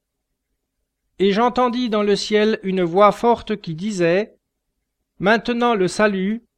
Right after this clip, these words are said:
la puissance et l'empire sont à notre Dieu, et l'autorité à son Christ. Car il a été précipité, l'accusateur de nos frères, celui qui les accuse jour et nuit devant notre Dieu.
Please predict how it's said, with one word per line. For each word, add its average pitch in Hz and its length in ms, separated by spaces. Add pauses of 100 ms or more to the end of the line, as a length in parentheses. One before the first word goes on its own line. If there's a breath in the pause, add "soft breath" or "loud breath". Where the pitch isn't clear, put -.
(280)
la 190 100
puissance 247 640
et 196 140
l'empire 220 540
sont 240 260
à 185 80
notre 214 320
Dieu, 175 540 (360)
et 202 100
l'autorité 240 800
à 220 120
son 185 240
Christ. - 500 (720)
Car 202 400
il 202 140
a 214 80
été 220 240
précipité, 220 960 (320)
l'accusateur 214 800
de 175 120
nos 185 140
frères, 170 600 (400)
celui 233 440
qui 226 120
les 208 240
accuse 220 480
jour 220 340
et 214 120
nuit 233 260
devant 214 320
notre 202 320
Dieu. 139 420